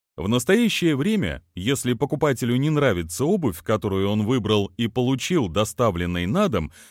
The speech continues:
он часто может вернуть её бесплатно по почте или в магазин, пока продавец зачисляет продажу и возврат в зависимости от того, где заказ размещён или оплачен. Для тех ритейлеров, которые видели для своей бизнес-модели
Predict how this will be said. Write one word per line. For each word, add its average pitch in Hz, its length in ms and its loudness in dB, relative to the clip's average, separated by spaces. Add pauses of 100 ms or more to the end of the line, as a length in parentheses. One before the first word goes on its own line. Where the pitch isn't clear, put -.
(120)
он 135 220 0
часто 214 340 0
может 165 320 0
вернуть 143 440 0
её 135 160 2
бесплатно 120 680 -2
по 113 160 -2
почте 185 640 0
или 170 180 0
в 151 120 0
магазин, 156 640 -2 (240)
пока 104 300 0
продавец 117 480 0
зачисляет 110 760 -2
продажу 160 600 -2 (160)
и 104 100 -2
возврат 92 580 0 (300)
в 90 60 -10
зависимости 107 640 0
от 87 200 -2
того, 139 300 0
где 113 260 0
заказ 98 400 -2
размещён 90 720 -2 (220)
или 104 220 2
оплачен. 92 760 -2 (800)
Для 95 320 2
тех 127 260 0
ритейлеров, 110 680 2
которые 110 460 0
видели 107 400 0
для 98 160 -2
своей 107 400 0
бизнес-модели 107 960 0